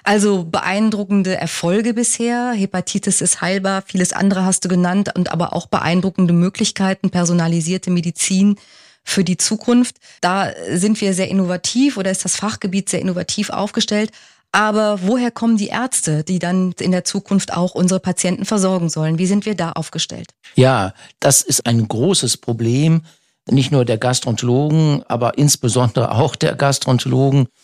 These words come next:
Speaker 2: Die Nachwuchsprobleme sind immens. Viele junge Menschen, die mit dem Gedanken eines Medizinstudiums spielen,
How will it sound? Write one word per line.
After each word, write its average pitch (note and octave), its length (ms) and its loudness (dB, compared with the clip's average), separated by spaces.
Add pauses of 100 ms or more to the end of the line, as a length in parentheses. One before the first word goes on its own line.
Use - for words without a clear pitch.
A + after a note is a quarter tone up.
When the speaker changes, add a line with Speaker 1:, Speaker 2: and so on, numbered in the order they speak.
(100)
Speaker 2:
Die C3 80 4
Nachwuchsprobleme C3+ 920 2
sind A#2+ 200 0
immens. C#3 680 4
Viele C3+ 200 0
junge C#3 260 4
Menschen, C3+ 600 2 (420)
die C3 80 6
mit B2 220 6
dem B2 100 2
Gedanken A#2+ 460 2
eines A#2+ 320 0
Medizinstudiums B2+ 920 0
spielen, D#3 580 2